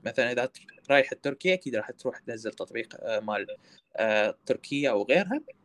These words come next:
آه، تنزل تطبيق تركيا، تسوي حساب عندهم بحيث إنه تحصل نقاط من ال-، ال-، البوكينج اللي أنت سويته،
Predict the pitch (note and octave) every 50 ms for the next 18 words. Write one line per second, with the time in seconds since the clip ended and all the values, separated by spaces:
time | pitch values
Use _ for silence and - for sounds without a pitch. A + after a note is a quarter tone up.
0 | _ - - A2+ A2 A2 A2+ - - _ _ _ _ _ _ _ _ _ - D3
1 | C3+ C3+ C#3 - - C3+ C3 - C#3 - C3+ - - C3 - - C3+ C3 C3 B2+
2 | - - B2+ A#2 A#2+ - - - - B2+ A#2+ A2+ G#2+ - - B2 B2+ C3+ - -
3 | A#2 A2 - A2+ A2 A2 - - B2 - - A2+ A2+ A2 - - A#2 A#2 - A#2
4 | G#2+ A2 A2 G#2 G2 - _ - - - - - _ - F#2 F#2+ - - - -
5 | - - - B2+ A2 - A#2 - - - - - A#2 - - A2 A2 A2+ A2+ A#2+
6 | - G3 C#4